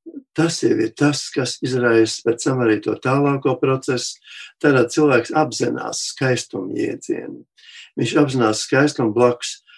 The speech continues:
tām lietām, kas vēl ir ārkārtīgi svarīgas un kas ir nevis estētisks, bet ētisks dabas. Tātad cilvēka priekšstati par labo, cik tālu viņa var būt instinktīva un cik tālu, protams,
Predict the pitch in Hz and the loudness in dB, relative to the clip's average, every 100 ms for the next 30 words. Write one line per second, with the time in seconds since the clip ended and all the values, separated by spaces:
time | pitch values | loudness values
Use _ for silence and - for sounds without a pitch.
0 | _ - 127 127 123 123 131 123 117 113 | _ 0 2 4 2 2 2 2 2 -2
1 | - 143 123 120 117 110 104 - - 127 | 2 4 4 4 4 2 -2 -4 -4 0
2 | 127 131 123 - 127 117 113 127 113 - | 2 2 0 -2 -4 -4 0 0 0 -4
3 | - - 117 113 123 - 120 117 123 - | -16 -4 -2 2 0 2 2 2 -4 -8
4 | - 123 120 - 147 143 - - - 139 | -6 -4 -4 2 2 2 -4 -12 -14 -8
5 | - - - - - - 120 _ - - | -8 -8 -12 -10 -10 -8 -12 _ -20 -20
6 | - 139 131 107 - 127 - 107 - - | -2 2 4 2 2 0 0 -6 -8 -10
7 | 117 101 110 123 123 139 160 160 - _ | -6 -2 2 2 2 4 4 4 -2 _
8 | _ _ _ _ _ - 330 _ _ - | _ _ _ _ _ -14 -14 _ _ -4
9 | - - 131 110 110 104 120 107 110 110 | -2 0 2 2 2 2 2 2 2 -2
10 | 110 113 - 147 143 156 135 151 135 - | -2 -4 -2 -2 0 0 2 2 2 -2
11 | - _ 107 - - - 143 110 - 110 | -20 _ -12 -4 -2 0 0 0 0 0
12 | 120 120 123 131 127 - | 0 0 -4 -6 -8 -16